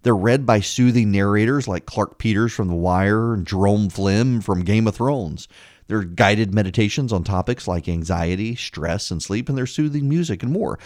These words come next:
For a limited time, the Erick Erickson Show listeners get twenty-five percent off a Calm premium subscription at calm dot com slash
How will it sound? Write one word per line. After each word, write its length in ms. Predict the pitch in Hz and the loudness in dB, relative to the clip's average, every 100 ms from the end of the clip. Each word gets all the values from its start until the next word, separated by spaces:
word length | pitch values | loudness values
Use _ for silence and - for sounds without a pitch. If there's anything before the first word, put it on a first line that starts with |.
| - - | -20 -6
For 160 | 160 | -2
a 60 | 143 | -2
limited 480 | 147 180 233 226 - | 2 2 2 -2 -4
time, 560 | 180 131 113 139 151 | -2 0 0 0 0
the 140 | 127 139 | 0 0
Erick 200 | 156 151 | 0 -2
Erickson 260 | 127 131 | -4 -4
Show 160 | - 113 | -2 0
listeners 420 | 107 104 110 110 | 0 -2 -4 -4
get 200 | - - | -4 -6
twenty-five 500 | - 170 247 - - | -6 -6 -4 -4 -6
percent 240 | 160 170 | -6 -2
off 160 | 143 143 | -2 -2
a 40 | |
Calm 440 | 127 - 151 156 156 | -6 -4 -2 -2 -2
premium 400 | - 156 147 147 | -2 -2 0 -4
subscription 580 | 147 - 110 87 104 104 - - | -6 -4 -4 -2 -4 -6 -14 -8
at 160 | 107 - | -6 -6
calm 360 | - 151 185 202 | -2 0 2 2
dot 220 | 170 - | 0 0
com 260 | 143 131 | 0 0
slash 340 | 127 127 113 | 0 -2 -2